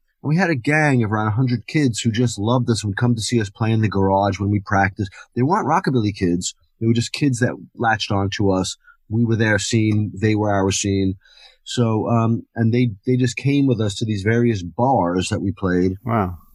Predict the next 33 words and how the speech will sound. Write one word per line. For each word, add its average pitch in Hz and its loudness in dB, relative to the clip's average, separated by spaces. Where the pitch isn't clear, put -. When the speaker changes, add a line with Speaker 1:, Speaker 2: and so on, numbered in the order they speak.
Speaker 2:
Yeah. 117 -4
Speaker 1:
That 117 -8
was 120 -2
our 117 0
little 117 2
scene. 117 -2
But 110 -4
we 127 0
played 143 0
five 139 0
days 143 0
a 123 2
week, 113 2
four 127 0
sets 127 0
a 120 2
night. 113 0
So 110 -2
we 104 0
got 127 0
very 123 2
good 131 0
at 90 0
it. 117 0
Speaker 2:
Wow. 92 -8
Speaker 1:
We 110 2
knew 117 0
every 127 2
Buddy 95 0
Holly 90 -4
song. 98 -4
We 101 0
knew 101 0